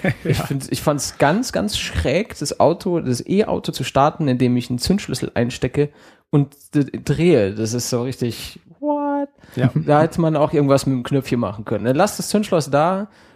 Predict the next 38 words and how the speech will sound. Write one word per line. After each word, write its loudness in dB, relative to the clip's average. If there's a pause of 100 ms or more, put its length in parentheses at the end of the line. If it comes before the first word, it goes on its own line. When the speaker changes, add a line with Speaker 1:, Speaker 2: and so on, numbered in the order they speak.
Speaker 2:
wenn 2
du 2
es -4
nicht 0
ausbauen 2
willst, -2
weil 4
es 0
ist -4
ja 2
der, 2 (140)
ich -10
meine, 0
der 2
Golf 2
funktioniert -4
ja -2
dadurch, 0
dass -6
er -4
eigentlich -8
ein -8
Golf 0
ist. -4 (360)
Und 0
wenn 6
jemand 2
den 4
in 0
E 4
will, 2
dann 4
machen 0
sie 2
ihn 2
halt 0
in -4
E. -2